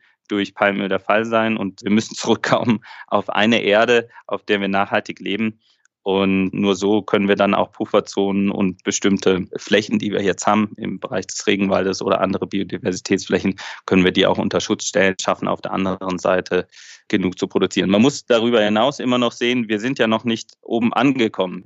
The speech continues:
Wir sind jetzt gerade bei sieben, acht, äh, Milliarden Menschen und es soll noch weiter Richtung zehn, elf gehen. Das heißt also, wenn jetzt schon der Druck auf die Wälder so groß ist,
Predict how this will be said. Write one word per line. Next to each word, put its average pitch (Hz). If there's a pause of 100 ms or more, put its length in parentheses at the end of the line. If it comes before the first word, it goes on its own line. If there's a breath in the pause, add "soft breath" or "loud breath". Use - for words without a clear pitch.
Wir 104
sind 120
jetzt 107
gerade 113
bei 104
sieben, 120
acht, -
äh, 104
Milliarden 104
Menschen 135 (240 loud breath)
und 113
es 104
soll 104
noch 107
weiter 104
Richtung 101
zehn, 101
elf 104 (100)
gehen. 123 (360 loud breath)
Das 107
heißt 107
also, 101 (100)
wenn 98
jetzt 160
schon 131
der 113
Druck 117
auf 104
die 104
Wälder 107
so 101
groß 107
ist, 110